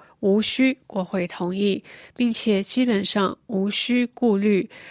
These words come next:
W T O的国际规则。特朗普本人一直要求在重大贸易协定中获得对美国更为有利的条款。分析指出，要是该法案获得通过，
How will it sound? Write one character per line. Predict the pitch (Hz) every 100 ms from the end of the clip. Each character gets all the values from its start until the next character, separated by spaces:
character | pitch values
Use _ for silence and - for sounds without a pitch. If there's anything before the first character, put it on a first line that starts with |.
| - - -
W | 196 196 226
T | 233 247 233
O | - 226
的 | 214 - -
国 | 190 185
际 | - 202
规 | 180 202 202
则。 | - 175 175 196 _ _ - -
特 | - 269
朗 | 254
普 | 247 -
本 | 202 185
人 | 180 185 - -
一 | 285 220
直 | - - 196 185
要 | 202 208
求 | 208 - 180 -
在 | - 202
重 | 190 247 220 190
大 | 196 185
贸 | 196 214 196
易 | 185
协 | 175 - 175
定 | 214 196
中 | 202 226 277
获 | - - 208 185
得 | 185 180
对 | 196 180
美 | 175 175
国 | - 180 185 -
更 | 254 226 196
为 | 180 185
有 | 185 196
利 | 185
的 | 175 180
条 | - 185
款。 | - 202 - - - - -
分 | - 196
析 | 190 208
指 | 196 190
出， | 180 214 202 220 - - -
要 | 233 233
是 | -
该 | 233 269 277
法 | -
案 | 190 202 196
获 | - - 190
得 | 190 185 202
通 | - 247 240
过， | 240 247 -